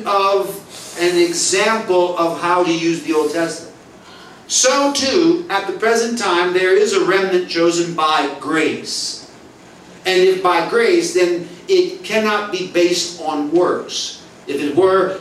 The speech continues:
grace would no longer be grace. And he goes into the very long debate about works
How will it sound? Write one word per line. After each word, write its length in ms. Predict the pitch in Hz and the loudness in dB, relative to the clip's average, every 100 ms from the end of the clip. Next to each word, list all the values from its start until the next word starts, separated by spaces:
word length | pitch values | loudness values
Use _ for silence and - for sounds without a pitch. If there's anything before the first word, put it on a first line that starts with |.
| - | -2
grace 320 | 156 156 156 | 0 2 0
would 140 | 151 | -4
no 160 | 139 135 | -4 -2
longer 340 | 131 131 120 | 0 0 -2
be 200 | 120 120 117 | -6 -6 -4
grace. 400 | 113 95 - 123 | -4 -4 -6 -6
And 100 | 143 | -2
he 60 | |
goes 260 | 143 143 143 | 2 2 2
into 160 | 143 | -2
the 140 | 135 127 | -4 -4
very 260 | 139 139 | 0 2
long 300 | 135 131 123 | 2 0 -2
debate 400 | 117 123 135 135 | -4 -4 0 0
about 360 | 120 135 131 120 | 0 -2 -2 -2
works 680 | 131 139 135 - - - | -4 -4 -4 -6 -8 -10